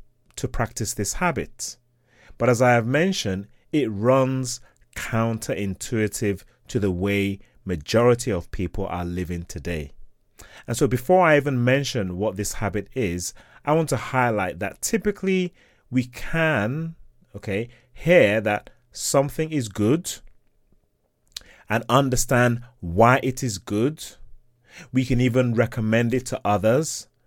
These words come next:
but not practice it ourselves. I think as a society now, most of us, if not all of us, will agree that exercising regularly is a good thing.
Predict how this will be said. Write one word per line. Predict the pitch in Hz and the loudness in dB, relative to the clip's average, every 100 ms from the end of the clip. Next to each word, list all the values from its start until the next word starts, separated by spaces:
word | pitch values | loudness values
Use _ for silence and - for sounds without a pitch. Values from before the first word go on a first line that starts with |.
| _ _ - | _ _ -2
but | 107 104 | 0 2
not | 101 110 117 - - _ - - | 2 2 0 -6 -14 _ -20 -10
practice | - 110 - - 107 - | -2 -2 -2 -6 -4 -2
it | 104 101 - - _ - | -2 -2 -8 -20 _ -8
ourselves. | 92 87 87 87 _ - - - 104 85 76 71 - - _ _ - - _ | -6 -4 -6 -10 _ -12 -4 2 2 2 -2 -8 -10 -12 _ _ -20 -20 _
I | 110 117 | 2 2
think | 123 120 120 | 2 -2 -2
as | 101 | -4
a | 104 | -4
society | 101 - 117 110 110 - 107 | -6 -4 0 2 0 -2 -2
now, | 110 110 113 | 0 0 -2
most | 104 98 120 123 - | -2 0 0 -2 -8
of | - 107 92 | -6 -6 -4
us, | 98 98 107 | -4 -4 -8
if | - | -8
not | 101 101 - | -8 -6 -2
all | 110 127 120 | 4 6 4
of | 95 | -2
us, | 101 - - _ _ - | -4 -6 -10 _ _ -2
will | 98 | 0
agree | 95 78 120 117 92 | 0 0 0 2 0
that | 92 - _ - | -4 -6 _ -6
exercising | 120 - - - 127 110 107 113 101 | -6 -6 -6 -4 0 2 2 0 0
regularly | 98 95 101 95 95 95 - _ | -2 0 -2 -2 -2 -4 -8 _
is | 104 98 | -4 -2
a | 92 | -2
good | 87 90 | -2 -6
thing. | - 175 92 | 0 2 2